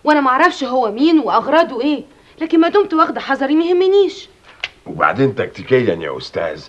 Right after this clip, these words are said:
Speaker 2: ما يصحش إننا نسد ودنا وما نعرفش هم عاوزين إيه، مهما كانوا عاوزين يتناوروا أو يكذبوا أو،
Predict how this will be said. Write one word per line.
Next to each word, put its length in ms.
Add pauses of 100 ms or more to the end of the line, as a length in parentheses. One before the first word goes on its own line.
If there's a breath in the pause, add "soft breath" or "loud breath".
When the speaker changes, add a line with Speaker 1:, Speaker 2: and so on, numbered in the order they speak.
(240 soft breath)
Speaker 2:
ما 80
يصحش 480
إننا 240
نسد 320
ودنا 520 (160 loud breath)
وما 160
نعرفش 400
هم 140
عاوزين 380
إيه، 280 (420 soft breath)
مهما 300
كانوا 320
عاوزين 380
يتناوروا 600
أو 120
يكذبوا 540
أو، 220